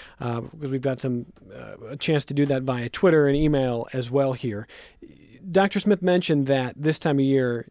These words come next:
you're starting to see more allergies, more pets outside. Obviously, the weather is changing. Are you seeing animals come in? Is this the time of year where you will have animals come in because they ate something they shouldn't, that they were outside more? Is, does that change this time of year for you?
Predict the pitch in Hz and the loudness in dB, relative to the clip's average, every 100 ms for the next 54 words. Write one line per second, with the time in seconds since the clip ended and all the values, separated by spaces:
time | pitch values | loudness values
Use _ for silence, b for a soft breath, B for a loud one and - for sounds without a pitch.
0 | _ 135 - 127 123 131 120 113 113 120 | _ -6 -4 -2 -4 -4 -6 -6 -6 -6
1 | 120 117 - 139 - 147 170 160 - 180 | -6 -6 -6 -4 -2 0 2 0 0 -2
2 | 175 180 170 147 131 143 - 139 135 127 | 0 2 2 0 0 -4 -2 -2 -2 -2
3 | 127 131 127 127 143 131 131 123 b b | -4 -2 -4 -4 -2 -2 -2 -6 b b
4 | b b 156 185 220 185 277 262 226 202 | b b 0 2 2 2 2 4 2 0
5 | - - 185 196 180 160 - - _ - | -6 -2 2 4 4 2 -2 -14 _ 0
6 | 180 170 160 147 196 - 196 180 175 160 | 2 4 2 0 -4 -4 -2 0 2 2
7 | 143 147 160 156 139 160 147 135 151 151 | 2 2 2 0 0 0 0 -2 -4 -2
8 | 147 - 151 143 139 135 139 143 139 139 | -2 -2 0 0 0 -4 -6 -4 0 2
9 | 175 180 135 120 117 107 - 104 92 107 | 4 2 -4 -8 -10 -10 -12 -14 -14 -12
10 | 123 127 135 147 - 139 127 123 113 120 | -8 -4 -2 -4 -4 -6 -6 -8 -8 -10
11 | - 127 139 - b b - 135 165 185 | -10 -10 -12 -20 b b -4 0 0 0
12 | - 131 107 117 - 110 95 - - - | -6 -8 -8 -14 -14 -16 -16 -18 -20 -20
13 | - | -20